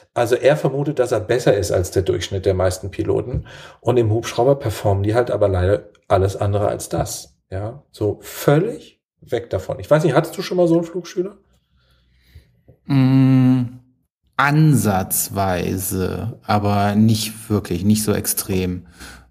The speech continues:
Speaker 2: Ich find das, ich find's immer ganz schwierig, weil das ist die falsche Motivation.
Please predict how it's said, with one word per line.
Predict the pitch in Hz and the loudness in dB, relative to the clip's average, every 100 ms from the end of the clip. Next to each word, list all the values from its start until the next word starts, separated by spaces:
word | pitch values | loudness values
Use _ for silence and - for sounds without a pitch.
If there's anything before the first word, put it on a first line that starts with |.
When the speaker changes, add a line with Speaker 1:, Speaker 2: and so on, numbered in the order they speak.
| _ | _
Speaker 2:
Ich | 110 - | -4 2
find | 143 | 2
das, | 131 135 | 2 0
ich | 117 | -2
find's | 160 170 | 0 2
immer | 170 135 | 2 2
ganz | 156 175 | 0 0
schwierig, | 180 185 98 - | 0 0 0 -2
weil | 113 107 107 107 - - - _ | 0 2 2 0 -6 -18 -20 _
das | 113 - | -2 0
ist | - 151 - - | 0 -2 -2 -4
die | |
falsche | 110 - 127 156 - | -4 -2 -2 -2 0
Motivation. | 151 143 147 131 120 - 147 104 92 | 0 0 0 -2 -2 -2 -2 -2 -4